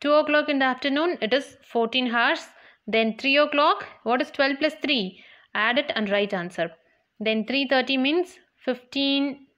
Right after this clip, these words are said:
thirty. Okay. Then six o'clock in the evening, you have to add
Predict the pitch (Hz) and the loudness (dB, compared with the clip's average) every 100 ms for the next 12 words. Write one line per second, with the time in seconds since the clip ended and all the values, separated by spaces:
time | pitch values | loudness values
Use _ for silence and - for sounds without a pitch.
0 | _ _ _ _ 190 185 185 240 214 220 | _ _ _ _ -2 -2 -2 -4 -4 -6
1 | _ _ 220 220 302 320 - - - 220 | _ _ -6 -2 -2 -4 -12 -16 -2 -2
2 | 214 254 233 294 285 285 277 277 247 254 | -2 -6 -2 0 2 2 2 0 0 2
3 | 247 254 262 302 415 - - _ 220 220 | 2 0 2 0 -2 -8 -20 _ -4 -2
4 | 220 - 285 - 240 370 | -2 -2 -2 2 2 2